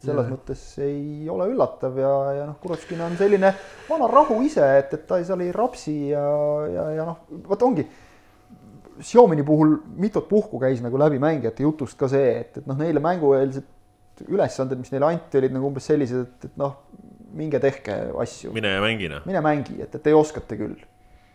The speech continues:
Speaker 1: Ja miskipärast mul on tunne, et, et noh, Kurochkini üldhoiak on umbes sama, aga see on kuidagi äärmiselt, mitte et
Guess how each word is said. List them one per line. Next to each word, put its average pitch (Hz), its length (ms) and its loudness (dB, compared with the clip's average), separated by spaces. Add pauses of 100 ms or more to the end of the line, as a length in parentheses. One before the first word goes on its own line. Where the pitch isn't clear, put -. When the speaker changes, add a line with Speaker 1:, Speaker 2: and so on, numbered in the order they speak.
(100)
Speaker 1:
Ja - 140 -6
miskipärast 175 500 -2
mul 170 140 -2
on 170 60 -4
tunne, 220 340 0
et, 131 180 -6
et - 140 -12
noh, 151 140 -8 (200)
Kurochkini 160 540 -4 (180)
üldhoiak 202 920 2
on 143 100 -4
umbes 175 320 -6
sama, 233 300 0 (260)
aga 131 160 -2
see 180 220 -4
on 147 80 -6
kuidagi 156 320 -2 (240)
äärmiselt, 143 720 -2
mitte 185 240 -2
et 156 80 -12